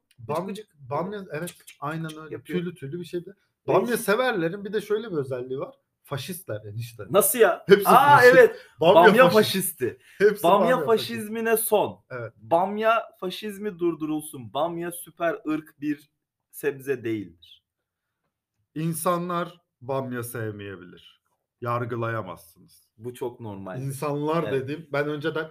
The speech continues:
Speaker 2: insan diyordum. Bir tek
Speaker 1: Şimdi
Speaker 2: ben
Speaker 1: artık
Speaker 2: olduğum için.
Speaker 1: çoğu <laughs>
Speaker 2: Şimdi artık
Speaker 1: insanlar.
Speaker 2: senin de öğrendiğim için insanlar
Speaker 1: Neyse, biz
Speaker 2: diyorum.
Speaker 1: artık sorumuza geçelim. Bak,
Speaker 2: Evet.
Speaker 1: on
Speaker 2: Ha,
Speaker 1: dakika
Speaker 2: soru vardı.
Speaker 1: olmuş. On dakika olmuş.
Speaker 2: Soru vardı.
Speaker 1: Hala
Speaker 2: Evet.
Speaker 1: soruya
Speaker 2: Evet.
Speaker 1: girmedik. Şimdi Kaan'cığım, bir yemek olsaydın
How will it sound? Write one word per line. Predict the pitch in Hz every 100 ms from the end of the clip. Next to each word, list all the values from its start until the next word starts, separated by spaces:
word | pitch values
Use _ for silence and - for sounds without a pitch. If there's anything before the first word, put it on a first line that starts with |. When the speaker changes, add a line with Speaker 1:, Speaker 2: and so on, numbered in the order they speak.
| -
Speaker 2:
insan | 147 143 160 165 143
diyordum. | 113 135 131
Bir | 117
tek | 123
Speaker 1:
Şimdi | - 180
Speaker 2:
ben | 185
Speaker 1:
artık | 185 165
Speaker 2:
olduğum | 165
için. | 185
Speaker 1:
çoğu | 170 160
<laughs> |
Speaker 2:
Şimdi | 170 190 208
artık | 208 214
Speaker 1:
insanlar. | 175 160 170 151
Speaker 2:
senin | 147 175 170
de |
öğrendiğim | 170 160 156 165
için | -
insanlar | 165 - -
Speaker 1:
Neyse, | 254 160
biz | 156
Speaker 2:
diyorum. | 185
Speaker 1:
artık | 185 220
sorumuza | - 190 175 175 208
geçelim. | 175 - 123 120
Bak, | 131
Speaker 2:
Evet. | 127
Speaker 1:
on | 175
Speaker 2:
Ha, | 185
Speaker 1:
dakika | 190
Speaker 2:
soru | 185 175
vardı. | 226
Speaker 1:
olmuş. | 214 190 269 -
On | 175 190 214
dakika | 196 196 226
olmuş. | 220 185 247 311 - -
Speaker 2:
Soru | 135 143
vardı. | 120 110
Speaker 1:
Hala | 190 202 208
Speaker 2:
Evet. | 220
Speaker 1:
soruya | - 170 175
Speaker 2:
Evet. | 151
Speaker 1:
girmedik. | 120 104 95 _ _ _ _ _ _
Şimdi | 220
Kaan'cığım, | 226 285 294 220 123 - _ _ _ _ _ _ _ _
bir | 127 254
yemek | 220 175 185 208
olsaydın | 190 170 165 190 175 160 175 190